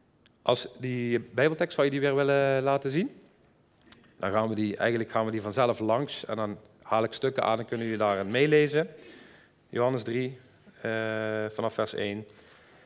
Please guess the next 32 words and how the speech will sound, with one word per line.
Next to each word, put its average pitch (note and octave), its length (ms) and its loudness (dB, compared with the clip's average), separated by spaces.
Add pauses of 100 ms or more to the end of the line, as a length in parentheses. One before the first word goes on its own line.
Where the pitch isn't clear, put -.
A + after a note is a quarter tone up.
(420)
En B2 100 2
dan B2 120 6
lees E3+ 300 6
je E3 60 2
in C#3 60 4
het A2+ 140 0
begin D3 220 2
dat C3+ 220 2
er G#2 60 -4
staat, C#3+ 340 2
hij B2+ 140 2
kwam A#2+ 200 -2
stiekem, D#3+ 460 0
Nicodemus B2 500 -2
kwam G2+ 140 -4
stiekem - 320 -4
in A#2 140 -4
de A2 60 -2
nacht. F2+ 320 -4 (920)
En A#2+ 140 0
dan A2+ 100 -2
stelt D3+ 320 4
hij G2 100 2
eigenlijk C#3 300 4
ook C3 60 -6
nog - 100 -12
heel C#3 180 6
erg D#3 100 2
voor C3+ 140 -2
de G#2+ 60 2
hand B2+ 460 0
liggende, A#2+ 580 0